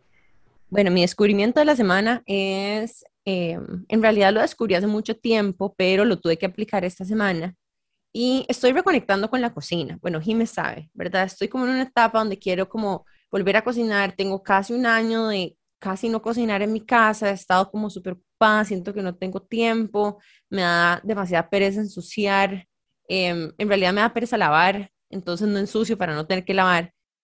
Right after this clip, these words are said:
Em, pero en realidad a mí siempre me ha encantado la cocina porque me recuerda al laboratorio. Es como la forma en la que sigo practicando, haciendo como experimentos afuera de, del entorno de,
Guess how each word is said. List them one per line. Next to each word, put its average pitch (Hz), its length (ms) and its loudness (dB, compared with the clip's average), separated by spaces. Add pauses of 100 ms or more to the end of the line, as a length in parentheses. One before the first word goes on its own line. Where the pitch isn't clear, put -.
(100)
Em, 175 640 -4 (640)
pero 247 140 2
en 254 60 0
realidad 247 600 0
a 214 80 0
mí 220 80 0
siempre 254 240 -2
me 285 100 2
ha 254 40 0
encantado 247 400 0
la 254 100 -2
cocina 262 320 -4
porque 240 180 -2
me 190 100 0
recuerda 165 420 -4
al 170 60 -4
laboratorio. 202 580 -2 (1080)
Es - 120 -20
como 240 160 2
la 190 100 2
forma 214 300 0
en 220 60 0
la 240 60 -2
que 185 100 -8
sigo 180 260 -4
practicando, 180 520 -2
haciendo 190 320 -4
como 208 160 -4
experimentos 175 840 -8
afuera 165 500 0
de, 160 400 -4
del 156 160 -2
entorno 165 720 -2
de, 165 400 -14